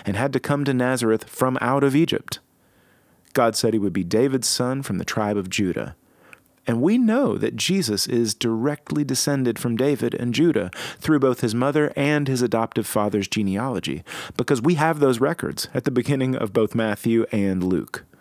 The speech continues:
In fact, since all the ancestral records were destroyed when the temple in Jerusalem was burned in A D seventy, Jesus is the only Jewish person who can actually prove that he is directly related to King David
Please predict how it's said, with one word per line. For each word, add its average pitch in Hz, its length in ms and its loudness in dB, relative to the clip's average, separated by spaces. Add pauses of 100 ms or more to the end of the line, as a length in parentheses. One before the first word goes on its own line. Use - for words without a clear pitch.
(1200)
In 87 60 -4
fact, - 460 -4 (800)
since 113 220 0
all 135 140 4
the 127 160 2
ancestral 110 500 0
records 95 460 0
were 87 80 -4
destroyed 101 600 -2
when 104 160 -4
the 98 60 -2
temple 107 380 -2
in 90 100 0
Jerusalem 92 500 0
was 85 140 -2
burned 85 480 -2
in 85 220 -4
A 92 180 0
D 90 220 -2
seventy, 120 600 -2 (640)
Jesus 113 720 -2 (240)
is 113 160 0
the 117 200 4
only 147 380 2
Jewish 127 400 2
person 101 420 0
who 104 100 -2
can 104 140 0
actually 107 380 -2
prove 110 420 0
that 104 100 2
he 107 100 2
is 95 100 2
directly 104 480 0
related 95 520 0
to 95 80 -4
King 98 280 -2
David 92 440 -2